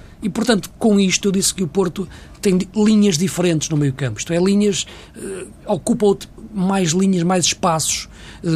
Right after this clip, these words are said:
dentro do meio campo, com Fernando, Lúcio e Carlos Eduardo. Eh, quando estava a jogar com, com Defur ou Herrera perto de Fernando, eles quase ficavam na mesma linha e depois estava Lúcio muito próximo de Jackson. Agora com o Luxo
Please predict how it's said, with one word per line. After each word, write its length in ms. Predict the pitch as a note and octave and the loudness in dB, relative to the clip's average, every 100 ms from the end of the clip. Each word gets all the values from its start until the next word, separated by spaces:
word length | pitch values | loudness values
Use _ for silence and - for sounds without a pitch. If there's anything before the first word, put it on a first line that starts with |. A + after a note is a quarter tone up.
| D#3+ D#3+ E3 D#3+ D#3+ | 2 2 0 -4 -2
dentro 300 | E3 D#3+ D#3 | 0 0 0
do 80 | D#3 | 2
meio 180 | D#3 | 2
campo, 380 | C#3 F3 B2+ - - - - | 0 0 -2 -6 -20 -20 -4
com 160 | D3 | -4
Fernando, 580 | - D3+ D#3+ D#3 D#3 D3+ - - | 0 0 2 2 0 -4 -10 -10
Lúcio 480 | D3+ D#3 D3+ E3+ D#3 - - - | -2 0 2 0 -2 -8 -18 -4
e 120 | D3+ | -4
Carlos 280 | - D3+ C#3 | 2 2 2
Eduardo. 340 | D3+ C#3+ - - - - - | 2 0 -4 -14 -20 -20 -10
Eh, 60 | |
quando 220 | C#3 D#3+ D3+ | -4 -2 0
estava 280 | - D3 D#3 | 0 0 2
a 40 | |
jogar 380 | C#3 C#3+ D#3 D3+ | 2 2 2 0
com, 260 | D3+ D3+ | 0 -2
com 240 | C#3 D#3 D3 | 0 0 0
Defur 460 | D#3 C#3 D#3+ D#3 | 0 0 0 2
ou 100 | C#3+ | 2
Herrera 480 | D3 D3+ D#3+ D#3 C3+ A#2+ - | 2 2 2 2 0 -4 -6
perto 320 | E3+ D3 C3+ D3 | -2 0 0 -4
de 60 | |
Fernando, 560 | C3+ D3+ E3 F3 F3 G3+ - - - - | -2 0 2 2 0 -4 -10 -20 -20 -8
eles 160 | F3 - | -4 -4
quase 300 | - E3 - | 0 -2 -2
ficavam 260 | - E3 | -2 2
na 80 | D#3 | 2
mesma 260 | D3+ C#3 D3 | 2 2 2
linha 280 | E3 C#3+ B2 | 2 0 -2
e 60 | A#2 | -8
depois 400 | A2 C3+ - - - | -2 -2 -2 -4 -12
estava 280 | - D#3 C#3 | -8 -2 2
Lúcio 240 | D3 C#3+ D3 | 2 0 0
muito 160 | C#3+ | -2
próximo 340 | - D3 C#3+ C3 | 0 -2 0 0
de 80 | |
Jackson. 320 | C3+ A#2+ - - - - - | 0 -2 -6 -12 -16 -20 -8
Agora 260 | D3 D#3 D#3 | 0 2 2
com 220 | D3+ D#3 | 2 2
o 20 | |
Luxo 500 | D#3+ D#3 - D3+ D#3 | 4 2 0 -6 -10